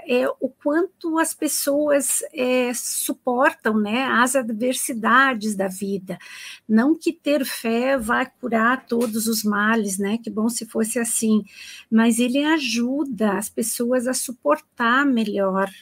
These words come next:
as adversidades, né? Tudo aquilo que acontece quando a gente não tá esperando. Então, a gente vê muito com os idosos isso, né?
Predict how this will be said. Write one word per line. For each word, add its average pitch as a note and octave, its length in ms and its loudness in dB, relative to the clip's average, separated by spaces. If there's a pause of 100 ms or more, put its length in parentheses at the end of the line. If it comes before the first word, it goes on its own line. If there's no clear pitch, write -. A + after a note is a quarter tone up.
(120)
as G#3+ 160 0
adversidades, G#3 1000 -2
né? G#3+ 260 -2
Tudo B3+ 220 -6
aquilo A#3 520 -4
que A3+ 320 -4 (200)
acontece A3 880 0
quando A#3 240 -2
a A3+ 60 4
gente A3 320 -2
não G#3+ 180 -2
tá G#3+ 140 -6
esperando. F#3 680 -4 (500)
Então, A3+ 320 2
a C4 80 6
gente C4 680 -2
vê G3 260 2
muito A#3+ 500 4
com A3 720 -2
os A3 180 2
idosos A3 800 0
isso, G#3+ 460 2
né? G3+ 300 0